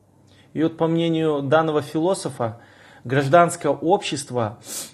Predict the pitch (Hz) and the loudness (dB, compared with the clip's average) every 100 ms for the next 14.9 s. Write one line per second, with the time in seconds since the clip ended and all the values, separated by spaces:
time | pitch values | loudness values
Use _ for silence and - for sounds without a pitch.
0 | _ _ - 117 165 160 - 160 175 175 | _ _ -8 2 2 2 -4 2 2 2
1 | 170 - 127 120 104 - _ _ _ _ | -6 -6 -4 -2 -4 -12 _ _ _ _
2 | _ _ _ _ _ _ _ _ _ _ | _ _ _ _ _ _ _ _ _ _
3 | _ _ - _ _ _ _ _ 147 135 | _ _ -20 _ _ _ _ _ -2 6
4 | 170 170 139 147 185 120 98 - 135 143 | 8 8 4 2 4 2 0 -6 -4 0
5 | 156 143 131 127 120 202 175 127 101 123 | 2 2 0 -4 -2 -2 0 -2 -2 -6
6 | _ _ _ _ - 151 175 156 - 151 | _ _ _ _ -6 0 2 2 2 -6
7 | 143 147 156 196 131 101 113 - _ 127 | -2 -2 2 2 2 0 -6 -18 _ -4
8 | 135 139 - 165 165 131 107 135 135 135 | 0 0 2 2 2 -2 -2 -2 -2 0
9 | 127 107 - 113 127 135 _ _ _ _ | 0 0 -6 -14 -16 -18 _ _ _ _
10 | - 131 - 175 190 165 139 120 117 185 | -8 -6 -4 0 0 2 0 -2 -2 -2
11 | 180 165 143 135 - _ _ _ - 127 | 2 2 0 -6 -18 _ _ _ -10 0
12 | 151 143 135 - _ _ 139 135 131 135 | 2 2 -2 -14 _ _ -2 -2 -2 -2
13 | 135 175 175 147 120 113 110 147 127 120 | -2 2 2 2 -2 -2 0 -2 0 -4
14 | 120 120 120 110 98 101 107 113 113 | -4 -4 -4 -4 -4 -10 -12 -12 -14